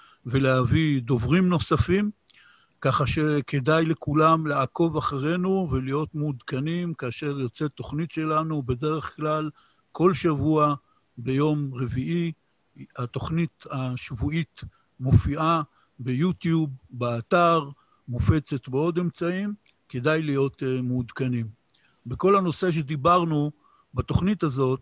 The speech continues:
יש שיחות מאוד רבות שהרב אורי זוהר הקליט, אה, עבור אתר מענה,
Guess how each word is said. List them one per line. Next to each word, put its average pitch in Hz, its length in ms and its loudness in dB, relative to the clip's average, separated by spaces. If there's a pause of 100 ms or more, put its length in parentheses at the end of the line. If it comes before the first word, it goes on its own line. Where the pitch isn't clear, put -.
(100)
יש 156 320 -6
שיחות 165 460 0
מאוד 165 380 -2
רבות 156 480 0
שהרב 147 440 0
אורי 147 200 -4
זוהר 139 480 2 (600)
הקליט, 151 640 -2 (400)
אה, 127 220 -2
עבור 143 420 0
אתר 160 320 0
מענה, 147 480 2